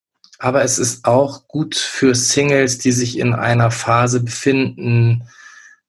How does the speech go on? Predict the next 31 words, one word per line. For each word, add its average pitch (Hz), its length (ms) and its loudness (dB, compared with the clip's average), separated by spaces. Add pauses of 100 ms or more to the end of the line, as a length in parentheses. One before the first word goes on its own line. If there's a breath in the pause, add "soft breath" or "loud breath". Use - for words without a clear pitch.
(760)
wo 135 80 2
man 139 180 2
sich 135 200 -6
wieder 135 220 2
finden 165 540 0
muss, 87 320 -2
zum 92 240 -6
Beispiel, 98 600 -6
oder 107 240 2
wo 113 80 0
man 113 240 2
reflektiert 135 1120 0
nach 123 140 0
einer 120 140 2
Partnerschaft, 117 760 0
was 113 140 -2
kann 120 160 -2
ich 117 140 -2
bei 117 80 0
der 110 120 0
nächsten 123 520 0
oder 117 220 0
was - 540 -6
sollte 139 360 2
ich - 180 -4
bei 123 100 0
der 113 120 0
nächsten 120 540 0
Partnerschaft 117 600 -2
besser 120 300 0
machen? 170 560 0